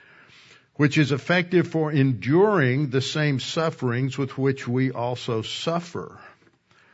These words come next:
Or if we are comforted, it is for your consolation and salvation. See, he says that twice. It's, "Our affliction is for your consolation and salvation,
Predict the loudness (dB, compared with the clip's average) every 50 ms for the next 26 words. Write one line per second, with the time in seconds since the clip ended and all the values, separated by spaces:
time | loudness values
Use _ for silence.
0 | _ _ -20 -20 _ -6 -2 -2 0 2 2 2 2 4 2 4 4 4 2 0
1 | 0 -2 0 0 0 0 -2 0 0 0 -2 -2 -2 -2 -2 0 0 0 -2 -4
2 | -6 -4 -2 -2 0 0 -2 -4 -6 -6 -4 -4 -4 -4 -4 -6 -6 -4 0 0
3 | 0 0 -2 -2 -4 -4 -4 -2 -2 -2 -2 -2 -4 -4 -2 -2 -2 -2 -2 -2
4 | -2 -2 -4 -6 -10 -8 -6 -6 -4 -4 -4 -4 -6 -6 -4 -6 -6 -6 -6 -8
5 | -10 -10 -10 -10 -10 -16 -18 -14 -12 -12 -12 -12 -12 -14 -16 -20 -20 _ _ -20
6 | _ -20 -20 -20 _ _ -16 -14 -12 -12 -12 -8 -2 0 0 0 0 -2 -6 -6
7 | -4 -2 -2 -2 -2 -2 0 0 0 0 -2 -2 -2 -2 -2 -4 -6 -4 -2 0
8 | 0 0 2 0 0 0 0 -2 -4 -6 -12 -20 _ -10 -2 -2 0 0 0 -2
9 | -4 -2 0 0 0 0 0 -2 -4 -4 -4 -2 -2 -2 -2 -2 -2 -2 -2 -2
10 | -2 -2 0 0 0 0 0 -2 0 0 -2 -2